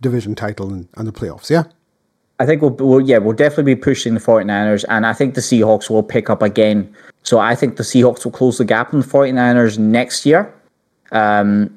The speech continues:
Speaker 2: to enough so that they will be challenging each other. And I expect the Rams to maybe just be behind them.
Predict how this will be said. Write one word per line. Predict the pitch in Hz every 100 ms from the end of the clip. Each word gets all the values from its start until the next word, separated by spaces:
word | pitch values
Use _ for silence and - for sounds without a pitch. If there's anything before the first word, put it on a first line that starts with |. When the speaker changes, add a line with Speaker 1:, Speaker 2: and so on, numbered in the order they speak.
| -
Speaker 2:
to | - 123 -
enough | 123 117 113 -
so | - 117
that | 110 104 -
they |
will | 107
be | 104
challenging | 107 107 101 110 107 110
each | 107 -
other. | 107 113 120 - - _ -
And | 110
I | 104 110 -
expect | - - 113 -
the | 117
Rams | 107 101 107 107 -
to | 107
maybe | 107 107 107 -
just | - 113 120
be | 120
behind | 107 101 107 110 110
them. | 117 123